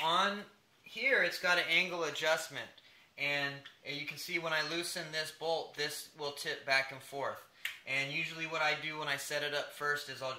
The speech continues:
I'll put it kinda level, but tilt it back just a little tiny bit, and then we wanna tighten this. Again, don't over tighten it, just enough that it's not gonna move on you when you're playing your drums. Okay, so before we actually put our drum on top of the stand, we wanna check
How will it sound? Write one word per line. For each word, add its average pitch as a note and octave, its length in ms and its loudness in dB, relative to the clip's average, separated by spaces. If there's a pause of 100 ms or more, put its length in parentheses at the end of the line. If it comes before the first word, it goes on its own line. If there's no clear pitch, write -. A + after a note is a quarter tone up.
(140)
I'll C3 180 -2
put F3+ 120 -2
it D#3+ 140 -4 (280)
kinda F#3 300 6
level, G3 480 2
but D3 280 -2
tilt F3 300 0
it C#3 140 -10
back D3+ 280 2
just E3+ 420 0
a D3+ 60 -6
little D#3 280 -4
tiny D3 400 -4
bit, C3+ 280 -2 (420)
and C3 160 -4
then C#3 120 -4
we C#3 60 -4
wanna D3 220 0
tighten C#3+ 360 0
this. C3+ 180 -6
Again, C3 300 -6 (240)
don't D3 280 2
over E3+ 300 0
tighten D3 420 0
it, A#2+ 240 -6
just C3 220 -10
enough D#3 380 0
that D#3 80 -6
it's D3 160 -8
not E3 220 -2
gonna E3+ 140 -4
move E3+ 320 -8
on B2+ 200 -2
you B2 120 -6 (380)
when C3 140 -8
you're B2+ 80 -2
playing B2+ 360 -4
your A#2 140 -4
drums. G#2+ 540 -10 (420)
Okay, C3 260 0
so C3+ 340 0 (340)
before E3+ 360 2
we G3 120 6
actually G3 300 2
put G3+ 180 0
our F#3 160 6
drum E3+ 280 2
on D#3 280 2
top F3 340 4
of F3 120 -2
the D3 80 -8
stand, D#3 420 -2
we D#3+ 100 -8
wanna F3+ 240 0
check E3 300 2